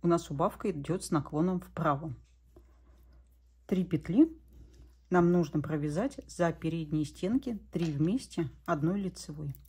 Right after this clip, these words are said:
Всё поправили. Перебрасываем маркер. Одна изнаночная.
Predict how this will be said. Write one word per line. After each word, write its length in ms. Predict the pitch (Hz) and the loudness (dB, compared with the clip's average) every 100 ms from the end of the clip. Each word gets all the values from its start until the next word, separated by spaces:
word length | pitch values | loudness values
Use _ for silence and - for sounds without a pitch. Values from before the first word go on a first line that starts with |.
| _ _ _ - _ - - _ - | _ _ _ -20 _ -20 -20 _ -8
Всё 160 | 180 | -4
поправили. 640 | 175 175 151 139 143 180 - - - _ _ _ _ _ _ _ _ _ - - | -2 -2 -2 -4 -4 -4 -8 -16 -20 _ _ _ _ _ _ _ _ _ -20 -6
Перебрасываем 680 | 175 170 160 170 - 160 151 | -2 -2 0 -2 0 0 2
маркер. 480 | 143 - - 185 214 - _ _ _ _ - - _ _ - - _ _ | 0 -2 -6 -6 -8 -14 _ _ _ _ -20 -20 _ _ -20 -20 _ _
Одна 340 | 175 156 175 | 0 4 4
изнаночная. 840 | 151 156 160 143 143 - 180 214 | 4 4 2 2 -2 -4 -4 -4